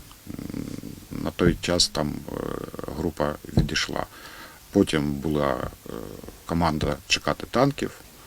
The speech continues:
колону танків, зайняли оборону, чекали, там теж, ну, не, не прийш-, не пройшли на той час танки. На той час це було як, ну, як у грі.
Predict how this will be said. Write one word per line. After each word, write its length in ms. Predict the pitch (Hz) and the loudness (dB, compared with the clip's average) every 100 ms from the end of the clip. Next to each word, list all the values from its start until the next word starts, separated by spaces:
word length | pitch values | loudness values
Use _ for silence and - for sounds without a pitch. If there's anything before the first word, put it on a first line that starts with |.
| - - - - - - - - | -18 -16 -16 -18 -20 -20 -20 -4
колону 320 | 82 80 73 | 0 2 2
танків, 540 | - 113 107 92 87 - - - - | 4 4 4 0 -2 -6 -14 -14 -2
зайняли 380 | 85 80 76 71 | 2 2 2 0
оборону, 580 | 71 76 117 131 95 80 - - | 0 8 10 10 6 2 -8 -10
чекали, 460 | - - 101 104 85 - - | -8 0 4 6 4 0 -6
там 240 | - - - - | -6 -8 -16 -12
теж, 360 | - - - - - - - - - - | -10 -10 -12 -16 -20 -20 -20 -20 -20 -6
ну, 60 | - - 78 - | -4 -2 -2 0
не, 180 | 85 95 | 6 10
не 120 | 95 | 10
прийш-, 360 | - 87 82 110 | 10 6 8 10
не 80 | 120 | 10
пройшли 460 | - 95 - 78 | 12 10 8 2
на 100 | 76 | 0
той 180 | - - | -2 -4
час 280 | - - - | -2 0 0
танки. 300 | - - - - - | 0 -6 -10 -12 2
На 100 | 92 | 6
той 260 | 90 156 156 | 12 12 12
час 400 | - 135 127 - | 12 10 10 10
це 200 | - 110 | 8 6
було 340 | 95 95 110 | 6 8 8
як, 500 | 95 98 92 - - - - - - - | 8 6 4 -4 -10 -12 -20 -20 -18 -4
ну, 180 | - 147 | 6 6
як 180 | 151 | 10
у 60 | 156 | 10
грі. 300 | 123 95 | 10 8